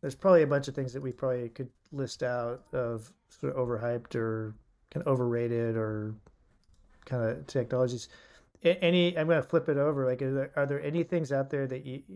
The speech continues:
any, from a technology standpoint that you found that, you know, uh, I hate to call it low-hanging fruit, but something that is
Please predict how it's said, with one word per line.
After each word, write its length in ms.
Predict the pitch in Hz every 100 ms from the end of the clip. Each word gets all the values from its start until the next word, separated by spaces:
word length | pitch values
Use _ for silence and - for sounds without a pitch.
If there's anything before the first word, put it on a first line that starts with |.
| -
any, 180 | 135 120
from 200 | 131 120
a 40 |
technology 500 | 139 - 120 123 127
standpoint 580 | - 131 113 - 123 120
that 140 | 131
you 160 | 131 113
found 420 | - 120 117 117
that, 200 | 113 - - - - - _ _ _ _ _
you 120 | 151
know, 340 | 127 110 110 107 _ _ _ _ -
uh, 240 | 120 131 139
I 40 |
hate 160 | 143 139
to 60 |
call 180 | 127 131
it 60 | 131
low-hanging 420 | 123 120 127 113
fruit, 340 | - 160 139
but 120 | 139 -
something 300 | 147 143 135
that 140 | 123
is 260 | 123 113